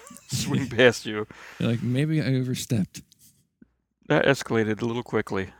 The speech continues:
Speaker 2: <laughs> Maybe I should have heard him out.
Speaker 1: So usually I just murder everybody in Tenpenny.
Speaker 2: Yeah, well, you can't really do
Speaker 1: Just
Speaker 2: it
Speaker 1: to
Speaker 2: in this.
Speaker 1: cleanse. <laughs>
Speaker 2: But I
Speaker 1: Anyway.
Speaker 2: did think, like, some of the, I did think that some of the decisions that they put to you were,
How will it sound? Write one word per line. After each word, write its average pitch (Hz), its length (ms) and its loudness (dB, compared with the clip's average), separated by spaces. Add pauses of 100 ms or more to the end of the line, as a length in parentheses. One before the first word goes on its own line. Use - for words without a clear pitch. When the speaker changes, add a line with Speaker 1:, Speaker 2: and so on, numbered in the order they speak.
(120)
Speaker 2:
<laughs> - 760 -12
Maybe 185 160 0
I 262 40 0
should 240 180 0
have 175 80 2
heard 180 180 2
him 143 140 0
out. - 160 -4 (840)
Speaker 1:
So 131 220 6
usually 117 300 2
I 110 120 8
just 104 200 -4
murder 98 200 -6
everybody 95 320 -6
in 98 60 -12
Tenpenny. 95 520 -10 (460)
Speaker 2:
Yeah, 151 140 2
well, 123 140 0
you 120 100 2
can't - 180 -2
really 104 160 -2
do - 80 -2
Speaker 1:
Just - 120 -4
Speaker 2:
it - 20 -8
Speaker 1:
to - 60 -4
Speaker 2:
in - 40 -2
this. - 60 -4
Speaker 1:
cleanse. 98 520 -4
<laughs> - 60 -20 (1400)
Speaker 2:
But 147 120 -10
I 185 40 2
Speaker 1:
Anyway. 202 160 2
Speaker 2:
did 233 200 2
think, 190 380 -2
like, 123 180 0
some 160 260 0
of 156 60 0
the, 135 300 2 (920)
I 135 60 2
did 175 200 2
think 180 240 -2
that 123 140 -2
some 135 180 -2
of 131 80 -2
the 127 80 -2
decisions 139 420 0
that 113 160 -2
they 113 120 0
put - 220 -8 (840)
to - 160 -4
you 165 160 0
were, 117 260 -2